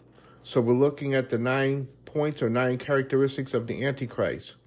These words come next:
All this is from the Bible, friend. This is not my opinion. This is not some other man's opinion. Please understand this is straight from God's word. So again, these nine points.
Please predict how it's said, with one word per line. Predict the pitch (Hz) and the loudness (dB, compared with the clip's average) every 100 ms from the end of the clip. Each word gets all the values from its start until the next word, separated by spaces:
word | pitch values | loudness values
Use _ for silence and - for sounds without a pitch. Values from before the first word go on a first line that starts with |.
| _ - - - - | _ -20 -20 -20 0
All | 101 120 | 6 8
this | 135 135 | 6 -2
is | 131 | -8
from | - 143 | -2 2
the | 139 | 4
Bible, | 135 135 123 117 | 6 6 6 2
friend. | - 107 101 | 2 4 4
This | 113 - | 0 -4
is | 110 | -2
not | 98 98 | 0 2
my | 123 139 | 4 4
opinion. | 139 156 151 147 143 - - - | 2 -2 0 0 -2 -12 -20 -8
This | 110 107 | -6 -2
is | 120 | 2
not | 120 127 | 2 2
some | - 135 | 0 2
other | 135 135 | 4 4
man's | 135 131 131 | 4 2 0
opinion. | 135 139 123 117 123 - - _ | -4 0 2 2 -2 -8 -20 _
Please | - 135 | -2 0
understand | 131 131 - 135 120 | 2 0 2 2 4
this | 131 131 | 0 -2
is | 120 | -8
straight | - 143 139 117 | -4 4 4 4
from | 135 123 | -2 2
God's | 123 117 113 | 4 4 2
word. | 120 104 78 - - _ _ _ _ _ _ _ _ _ _ _ _ _ _ _ _ - | 2 2 2 -4 -20 _ _ _ _ _ _ _ _ _ _ _ _ _ _ _ _ -20
So | - - 120 98 | -4 4 6 6
again, | 110 131 135 110 | 4 4 4 4
these | 113 139 | 2 0
nine | 127 123 | 0 0
points. | 143 123 78 - - | 0 -2 -2 -8 -16